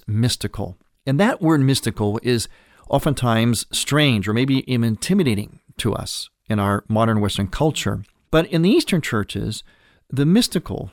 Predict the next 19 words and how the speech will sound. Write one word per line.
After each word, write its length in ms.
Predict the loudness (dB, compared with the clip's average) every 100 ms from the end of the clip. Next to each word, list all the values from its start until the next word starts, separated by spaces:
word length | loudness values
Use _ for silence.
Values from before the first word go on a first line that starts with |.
| -6
or 80 | 0
mysticism 800 | 0 2 -2 -4 -4 -4 -4 -2
was 180 | 0 2
never 280 | 4 4
really 160 | 4 2
separated 520 | 2 0 0 0 0 0
out 220 | 0 2
from 160 | 0
anything 340 | 0 0 0 2
else. 400 | 2 0 -8 -16 _ _
As 300 | -2 -2 -4 _ _
G 220 | -4 -4
K 220 | 0 -2 -2
Chesterton 600 | 0 0 0 0 0 -2
once 220 | -4 -4
said, 380 | -2 0 0 -4 -20 -20 -20 _ _
"The 160 | -2 0
normal 460 | 4 4 4 2 2
man 560 | 2 2 0 -2 -6